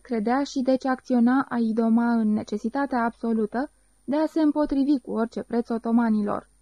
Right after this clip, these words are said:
Ceilalți principi, regi, împărați trăiau și acționau conform interesului de conservare a puterii și al câștigului maxim cu minimum de risc. Nimic nou.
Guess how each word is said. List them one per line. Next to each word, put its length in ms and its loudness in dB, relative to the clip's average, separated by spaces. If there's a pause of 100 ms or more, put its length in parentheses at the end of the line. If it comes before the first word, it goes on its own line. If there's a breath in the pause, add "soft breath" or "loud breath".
(680)
Ceilalți 440 0
principi, 580 4
regi, 320 2
împărați 560 0
trăiau 380 0
și 120 -4
acționau 580 2
conform 460 2
interesului 600 0
de 140 0
conservare 760 -2
a 100 -6
puterii 560 -2 (260)
și 100 -10
al 120 2
câștigului 640 0
maxim 560 4
cu 180 -2
minimum 520 6
de 80 0
risc. 440 -4 (760)
Nimic 340 4
nou. 360 4